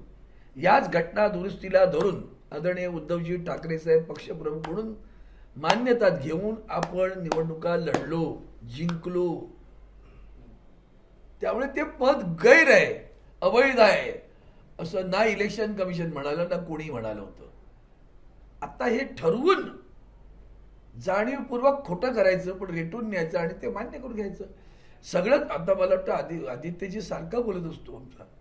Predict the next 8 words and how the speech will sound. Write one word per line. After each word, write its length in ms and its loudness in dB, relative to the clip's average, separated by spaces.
घटनाबाह्य 640 6
सरकार. 400 -6
म्हणजे 100 -10
घटनाबाह्यच 600 -2
काम 180 -2
चालू 220 -2
आहे 100 -6
ना. 60 -10